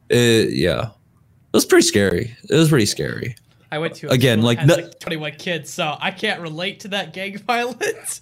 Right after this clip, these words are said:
Speaker 2: 'cause they were, like, wannabe gangsters. They weren't actually gangsters. So I, I, I still got beat up 'cause they wanted to be that, but they weren't ever like, "I'm gonna pull a knife out and stab you." So,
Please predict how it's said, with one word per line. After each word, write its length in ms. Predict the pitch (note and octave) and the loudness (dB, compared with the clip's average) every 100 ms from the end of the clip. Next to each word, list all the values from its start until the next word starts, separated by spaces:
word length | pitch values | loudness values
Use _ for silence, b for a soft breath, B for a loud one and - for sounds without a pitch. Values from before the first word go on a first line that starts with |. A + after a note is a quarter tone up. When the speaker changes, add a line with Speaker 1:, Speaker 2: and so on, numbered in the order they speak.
| B B | B B
Speaker 2:
'cause 120 | C4+ B3 | -8 -6
they 100 | C#4+ | 0
were, 120 | C4 | 2
like, 240 | A#3 D#3 | 0 -2
wannabe 480 | E3+ A#3+ A3 F3 D#3+ | -4 -2 -2 -4 -8
gangsters. 400 | D3 D3+ - E3 | -8 -12 -12 -10
They 140 | F3+ | -6
weren't 180 | A3 B3 | -2 -4
actually 540 | D#3+ F3+ F#3 - A#3+ A#3+ | -4 -8 -10 -12 -12 -10
gangsters. 880 | A#3+ A#3+ A#3 - C4+ C4+ C4 - - b b b b b b | -8 -10 -12 -14 -12 -12 -14 -20 -20 b b b b b b
So 580 | - G#3 F3 D#3 D#3 _ b b b - | -10 -4 -4 -4 -8 _ b b b -6
I, 120 | A3 A3 | -4 -2
I, 180 | G#3 G#3 - - _ - | -4 -6 -12 -20 _ -14
I 40 | |
still 200 | F#3 D4 | -8 -4
got 160 | A#3 E3+ | -2 -4
beat 160 | F#3 B3 | -2 -2
up 140 | G#3+ | -2
'cause 120 | F#3 | -6
they 80 | E3+ | -8
wanted 340 | D#3+ A3 A3 F3 | -4 -4 -4 -8
to 60 | |
be 140 | D3+ C3+ | -10 -10
that, 320 | C3+ C3+ C3 | -10 -10 -10
but 100 | E3+ | -6
they 140 | G3+ | -4
weren't 220 | A3 A3+ | -2 -2
ever 220 | G3 F#3+ E3+ | -4 -4 -4
like, 280 | D3+ D3 - | -4 -8 -6
"I'm 100 | F#3 | -6
gonna 120 | F#3+ | -6
pull 200 | F#3+ E3+ | -4 -6
a 40 | |
knife 220 | D#3+ D#3 E3 | -4 -6 -6
out 180 | C#3 | -8
and 180 | C#3 C3+ | -12 -16
stab 420 | - F#3 F3 F3+ | -8 -4 -2 -4
you." 340 | C#3 C3 C3 C3+ b b b b | -6 -12 -14 -18 b b b b
So, 540 | - D#3 C#3 B2+ B2 | -10 -8 -8 -10 -16